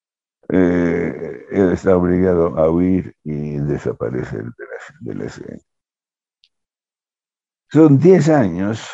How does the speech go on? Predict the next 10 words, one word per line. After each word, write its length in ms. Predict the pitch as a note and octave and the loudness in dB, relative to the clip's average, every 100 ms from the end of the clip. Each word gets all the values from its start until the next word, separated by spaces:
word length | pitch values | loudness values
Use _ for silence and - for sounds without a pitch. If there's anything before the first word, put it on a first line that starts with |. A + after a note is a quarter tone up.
| - _ - | -20 _ -8
donde 760 | G#2+ C3 C3+ C3+ B2 C3 B2 _ _ _ - | -2 2 4 4 2 0 -2 _ _ _ -4
las 580 | A2 A2+ G#2+ F#2+ - - _ | 0 4 2 0 -8 -20 _
posiciones 840 | B2 A2 A#2+ G2 - A3+ G#3 B2+ - | 0 0 0 -2 0 0 2 -2 -2
políticas 1040 | G#2+ C3 F#3 A#2 E2 - - G2 - _ _ _ _ _ _ | 0 2 2 -2 -8 -6 -8 -8 -14 _ _ _ _ _ _
y 140 | - G2+ | 0 2
la 100 | G2+ | 2
visión 640 | G2+ F#2+ B2 D3+ C#3 G2 | 0 0 2 2 0 -4
también 500 | F2 E2 D#2+ E2 D#2+ | -8 -8 -8 -6 -4
del 180 | D#2 D#2 | -4 -4
Estado 680 | C#2 - - C2+ - C#3+ | -6 -4 -2 -2 -4 -8